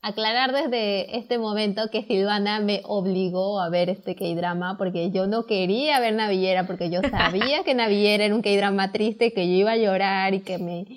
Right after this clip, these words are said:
Speaker 1: estaba emocionada, iba a terminar en el suelo, lo cual sí ha pasado, pero todo sea por Silvana y la comunidad de Drama Manía que quería oír este podcast.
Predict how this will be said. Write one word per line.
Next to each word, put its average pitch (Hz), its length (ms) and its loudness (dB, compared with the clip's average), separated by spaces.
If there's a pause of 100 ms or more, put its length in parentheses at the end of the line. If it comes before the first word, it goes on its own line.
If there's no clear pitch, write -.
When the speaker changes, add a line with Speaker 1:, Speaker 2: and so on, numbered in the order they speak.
(240)
Speaker 1:
estaba 185 400 0
emocionada, 220 580 2
iba 214 120 4
a 214 40 0
terminar 208 440 0
en 208 100 0
el 202 180 -2
suelo, 214 400 2
lo 185 160 2
cual 185 220 -2
sí - 80 0
ha 180 100 2
pasado, 220 720 -2 (480)
pero 240 600 4
todo 233 360 2
sea 214 320 2
por 226 320 0
Silvana 202 680 0
y 214 300 0
la 190 200 0
comunidad 185 480 0
de 190 140 0
Drama 180 340 0
Manía 185 460 -2 (100)
que 190 160 -4
quería 180 460 0
oír 185 360 0
este - 320 -4
podcast. - 540 -8